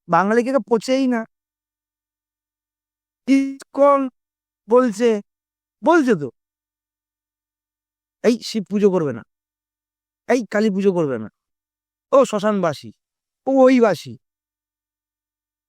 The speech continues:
ইসকনের মন্দিরে কোনো দেখা গেছে কালী ঠাকুর দেখতে পাওয়া গেছে?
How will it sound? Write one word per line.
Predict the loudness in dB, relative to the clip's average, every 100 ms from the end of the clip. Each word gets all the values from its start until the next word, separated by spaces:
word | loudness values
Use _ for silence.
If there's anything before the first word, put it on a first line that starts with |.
| _ _ _ _ _ _ _ _ _ _ _ _ _ _ _ _ _ _ _ _ _ _ _ _ _ _ _ _
ইসকনের | -16 -8 -2 -2
মন্দিরে | 0 0 0
কোনো | 0 0
দেখা | 0 0
গেছে | 0 -2
কালী | 0 0
ঠাকুর | 0 -2
দেখতে | -2 -6 -2
পাওয়া | 0 2
গেছে? | 2 -2